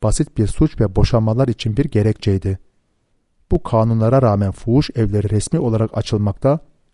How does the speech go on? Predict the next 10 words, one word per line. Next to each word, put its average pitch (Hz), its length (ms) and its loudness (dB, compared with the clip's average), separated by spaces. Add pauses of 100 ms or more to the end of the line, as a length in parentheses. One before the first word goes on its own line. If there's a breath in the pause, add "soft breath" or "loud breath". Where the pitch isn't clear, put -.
(100)
ve 101 120 -4
bu 127 80 4
fuhuş 104 460 0
yerlerinden 104 540 0
devlet 104 380 0
vergi 107 260 2
tahsil 110 380 -2
etmekteydi. 95 680 0 (1120)
Anayasa 135 460 2
Mahkemesi, 110 680 0